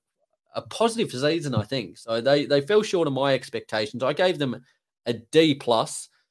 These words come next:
Um, yeah, no, it's, it, it's funny. Another team that, uh, well, they've locked him into Bill now. He's their, uh, he's their future, giving him a boatload of cash. So hopefully he can deliver on that, um, and they can get back in the mix to, to contending for a playoff spot.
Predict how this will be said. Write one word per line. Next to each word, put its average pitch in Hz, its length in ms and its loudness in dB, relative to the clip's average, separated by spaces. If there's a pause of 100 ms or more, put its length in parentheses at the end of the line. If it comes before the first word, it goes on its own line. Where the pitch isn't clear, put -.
(360)
Um, 107 640 -6 (300)
yeah, 104 240 -6
no, 101 220 -12
it's, 101 500 -12 (120)
it, 131 240 4
it's 135 160 0
funny. 170 240 2
Another 165 280 0
team 165 300 -2
that, 127 300 -6
uh, 123 280 -2 (400)
well, 120 100 -2
they've 165 180 8
locked 170 240 4
him 151 200 0 (100)
into 135 280 -4
Bill 120 220 2
now. 110 200 -2
He's 131 340 -2
their, 117 300 -2
uh, 110 220 -4
he's 139 180 -6
their 127 120 2
future, 208 460 0 (440)
giving 151 180 -4
him 135 160 -2
a 117 100 -2
boatload 139 540 2
of 107 80 -6
cash. 113 280 -4
So 110 160 -4
hopefully 170 500 -4
he 147 240 -4
can 143 240 -6
deliver 123 400 0
on 107 140 -2
that, 107 280 -2 (380)
um, 104 320 -12
and 104 120 -10
they 107 120 -6
can 113 140 -14
get 110 180 -4
back 107 360 -4
in 120 100 -10
the 104 80 -8
mix 113 260 -6
to, 107 300 -4
to - 260 -20
contending 127 460 -4
for 117 120 -4
a 110 60 -6
playoff 143 280 4
spot. 98 320 -8